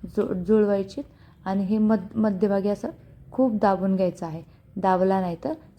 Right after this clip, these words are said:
सगळं स्टफिंग बाहेर येईल. ठीक आहे, बघा अशा पद्धतीने. आता ह्याच्यामध्ये आपण स्टफिंग भरूया. स्टफिंग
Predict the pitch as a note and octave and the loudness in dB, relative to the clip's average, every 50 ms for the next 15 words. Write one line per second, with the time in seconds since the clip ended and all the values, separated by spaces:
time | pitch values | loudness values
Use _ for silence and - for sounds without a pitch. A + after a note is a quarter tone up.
0 | - - - G#3+ G3 F3+ G#3 A3+ A#3 - - G#3 F#3+ G3 A#3 A3+ A#3+ A#3 A3+ A#3+ | -14 -6 -2 -2 -2 -2 -2 -6 -6 -6 -4 -4 -4 -2 0 2 4 4 4 4
1 | A#3 A3 G3 F3+ E3+ D#3+ E3 - - - - - - _ - - - - - B3 | 4 4 2 0 -2 -4 -6 -8 -14 -20 -20 -20 -20 _ -20 -20 -20 -8 -4 -4
2 | B3 B3 D4+ E4+ E4 - A3+ A#3 B3+ - - - F3+ - G3+ G3 - F#3 E3 E3+ | -2 -2 -2 -4 -4 -2 -2 -2 -2 -2 -2 -4 -2 -2 -4 -2 -2 -4 -2 -2
3 | F3 E3+ - E3+ E3 E3+ E3 - - - - - - F#3+ F#3+ - G#3+ G3+ F#3+ F#3+ | -4 -4 -4 -6 -8 -8 -10 -12 -18 -20 -20 -14 -12 -6 -2 0 2 2 2 0
4 | G3 G3 F#3+ F#3+ F#3 F#3+ F#3 - A#3 B3 A#3 - - - A3+ G3+ - A3 G#3 G#3 | -2 -2 -2 -2 -2 -2 -4 -2 -4 -4 -6 -6 -4 -2 -2 0 2 2 2 2
5 | F#3+ G3 G3 F3+ F3+ F3 E3+ D#3+ - - - - _ - - - A#3 G#3+ G#3 - | 2 2 0 2 2 0 -2 -2 -6 -12 -20 -20 _ -12 -4 -2 -2 0 2 2
6 | A#3 A3 | 2 2